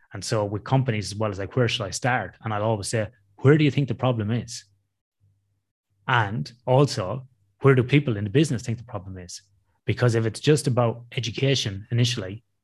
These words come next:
we should pull on that thread, and we should pull on that thing that people like, and we should educate people. And we should, 'cause then you might get a mass wave of going,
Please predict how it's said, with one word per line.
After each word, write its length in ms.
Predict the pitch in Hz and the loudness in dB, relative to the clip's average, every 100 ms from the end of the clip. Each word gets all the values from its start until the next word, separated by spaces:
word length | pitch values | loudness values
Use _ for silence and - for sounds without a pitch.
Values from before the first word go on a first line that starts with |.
| _ - | _ -2
we 60 | |
should 220 | - 120 | 0 0
pull 200 | - 151 | 4 4
on 80 | 147 | 6
that 160 | 117 107 | 2 0
thread, 360 | - 117 98 117 | 0 -2 -2 -4
and 100 | 117 | -2
we 60 | 113 | 0
should 260 | 127 104 - - | -2 -4 -14 -2
pull 180 | 151 147 | 4 4
on 100 | 127 | 4
that 120 | 117 | 2
thing 120 | 127 | 0
that 140 | 110 117 | 0 0
people 280 | 123 117 | -2 0
like, 300 | 98 113 147 - _ - | -2 -4 -4 -10 _ -6
and 100 | 123 | 0
we 80 | 120 | 2
should 260 | 123 160 147 | 4 4 4
educate 420 | 127 113 104 92 | 2 -2 -10 -8
people. 280 | 107 90 87 _ _ _ _ _ _ - | -10 -10 -18 _ _ _ _ _ _ -6
And 100 | 110 | -2
we 80 | |
should, 280 | - 139 113 | 2 2 2
'cause 140 | - 120 | 0 4
then 120 | 147 | 6
you 60 | |
might 160 | 127 127 | 6 4
get 100 | 123 | 2
a 60 | 113 | 2
mass 300 | 120 107 123 | 0 -2 -2
wave 220 | 117 104 | -2 -2
of 80 | 101 | -6
going, 260 | 110 104 | -6 -6